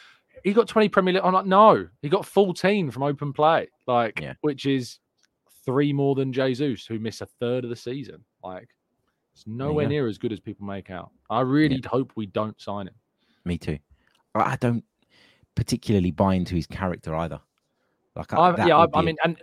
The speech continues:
Speaker 1: look, forget the betting thing aside. You know,
Speaker 2: Yeah,
Speaker 1: there's
Speaker 2: I,
Speaker 1: been
Speaker 2: I,
Speaker 1: issues
Speaker 2: I
Speaker 1: in
Speaker 2: don't
Speaker 1: the
Speaker 2: care
Speaker 1: past.
Speaker 2: about that. I don't care
Speaker 1: Yeah.
Speaker 2: about that. Genuinely,
Speaker 1: Yeah,
Speaker 2: like,
Speaker 1: yeah.
Speaker 2: he made a mistake. He's been punished for it. That's it. It's line drawn
Speaker 1: Yeah,
Speaker 2: under
Speaker 1: yeah.
Speaker 2: it. Like, he hasn't hurt anybody else. It, it's his own issue, and it, it's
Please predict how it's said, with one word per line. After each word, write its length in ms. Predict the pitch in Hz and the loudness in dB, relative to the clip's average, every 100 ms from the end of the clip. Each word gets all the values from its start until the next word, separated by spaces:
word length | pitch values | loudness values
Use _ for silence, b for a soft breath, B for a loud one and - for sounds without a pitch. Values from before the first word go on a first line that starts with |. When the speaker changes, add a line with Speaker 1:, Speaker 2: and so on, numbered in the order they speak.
| _ | _
Speaker 1:
look, 200 | 151 151 | 0 0
forget 260 | 110 151 208 | 2 0 2
the 80 | 180 | 2
betting 280 | 165 131 110 | 2 0 -4
thing 380 | - 104 98 101 | -6 -6 -6 -8
aside. 520 | 110 120 95 85 - _ | -2 0 0 -2 -14 _
You 60 | 113 | -4
know, 80 | 107 | 2
Speaker 2:
Yeah, 100 | 117 | 4
Speaker 1:
there's 120 | 131 | 4
Speaker 2:
I, 20 | |
Speaker 1:
been 100 | 147 | 6
Speaker 2:
I, 80 | 147 | 4
Speaker 1:
issues 140 | 160 | 4
Speaker 2:
I 60 | 170 | 4
Speaker 1:
in 40 | 180 | 6
Speaker 2:
don't 140 | 156 | 6
Speaker 1:
the 40 | |
Speaker 2:
care 160 | 165 147 | 4 4
Speaker 1:
past. 40 | |
Speaker 2:
about 120 | 95 78 | 4 0
that. 180 | 80 - _ | -4 -6 _
I 100 | 120 | 0
don't 140 | 139 123 | 0 4
care 120 | 139 | 4
Speaker 1:
Yeah. 40 | 101 | 2
Speaker 2:
about 160 | 71 | 0
that. 180 | 73 87 _ _ | -4 -8 _ _
Genuinely, 440 | - 127 113 92 85 | 0 2 2 0 0
Speaker 1:
Yeah, 80 | 98 | 2
Speaker 2:
like, 180 | 110 - | 2 0
Speaker 1:
yeah. 260 | _ - - | _ -20 -4
Speaker 2:
he 100 | 123 | 0
made 160 | 156 151 | 2 2
a 40 | |
mistake. 460 | 127 - 110 104 - | 0 2 2 2 -4
He's 120 | 113 | -10
been 160 | 113 101 | -8 -6
punished 320 | - 117 - | -4 -4 -4
for 200 | - 90 | -6 -6
it. 120 | 85 | -6
That's 240 | - 90 - | -8 -8 -8
it. 120 | 90 | -8
It's 200 | - - - | -10 -18 -10
line 300 | 104 107 101 | -4 -2 -2
drawn 180 | - 110 | 0 0
Speaker 1:
Yeah, 40 | 98 | 0
Speaker 2:
under 140 | 92 | -2
Speaker 1:
yeah. 40 | 78 | -6
Speaker 2:
it. 80 | - _ _ _ _ _ _ | -10 _ _ _ _ _ _
Like, 140 | 92 98 | -6 2
he 60 | |
hasn't 240 | 139 135 120 | 4 4 2
hurt 260 | 104 120 110 | 6 8 8
anybody 380 | 110 98 98 87 | 2 2 0 0
else. 400 | 101 - - - | -4 -8 -16 -16
It, 180 | 107 90 | -10 -10
it's 200 | 87 101 | -8 -8
his 160 | 110 95 | -4 2
own 340 | 110 110 98 - _ _ _ _ | 4 4 -2 -8 _ _ _ _
issue, 480 | 98 95 - 110 123 - | -4 -4 -2 -2 -2 -8
and 100 | 101 | -12
it, 140 | 104 | -10
it's 180 | 98 - | -12 -14